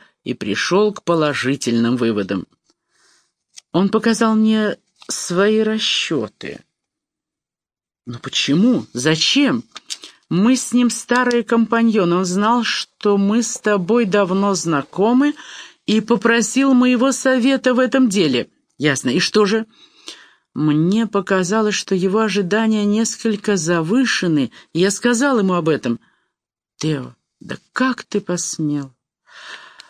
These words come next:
Как ты вообще мог даже подумать об этом?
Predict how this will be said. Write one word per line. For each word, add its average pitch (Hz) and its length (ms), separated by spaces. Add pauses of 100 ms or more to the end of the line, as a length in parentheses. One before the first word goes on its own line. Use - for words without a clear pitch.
(120)
Как 240 220
ты 285 120
вообще 277 300
мог 277 220
даже 269 240
подумать 302 880
об 233 260
этом? 165 560